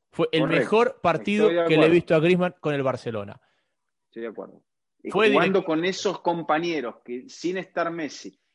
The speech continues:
Speaker 2: que le daban esa aceleración al ataque, ay, esa que define al segundo palo, era para que él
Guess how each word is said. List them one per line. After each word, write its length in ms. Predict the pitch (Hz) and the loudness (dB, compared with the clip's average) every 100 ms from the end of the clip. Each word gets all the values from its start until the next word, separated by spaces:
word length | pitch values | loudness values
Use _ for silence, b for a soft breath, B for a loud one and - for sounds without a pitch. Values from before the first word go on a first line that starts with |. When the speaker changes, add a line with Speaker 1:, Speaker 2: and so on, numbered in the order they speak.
| _ | _
Speaker 2:
que 80 | 120 | -6
le 60 | 131 | -2
daban 260 | 185 190 | -2 -2
esa 200 | 180 185 | -8 -10
aceleración 680 | - 160 147 143 - 196 214 | -10 -8 -6 -6 -6 -4 -4
al 80 | 185 | -4
ataque, 540 | 143 107 95 135 147 _ _ _ _ _ _ _ _ _ _ _ _ | -8 -8 -10 -12 -14 _ _ _ _ _ _ _ _ _ _ _ _
ay, 200 | 107 - | -14 -14
esa 280 | - 151 175 | -14 -14 -8
que 100 | 135 | -4
define 320 | 127 165 175 | -4 -4 -6
al 100 | 151 | -6
segundo 440 | - 135 160 139 107 | -6 -6 -4 -6 -6
palo, 320 | 98 98 120 | -8 -10 -8
era 180 | 196 233 | -8 -6
para 180 | 180 143 | -6 -6
que 100 | 175 | -6
él 160 | 175 | -8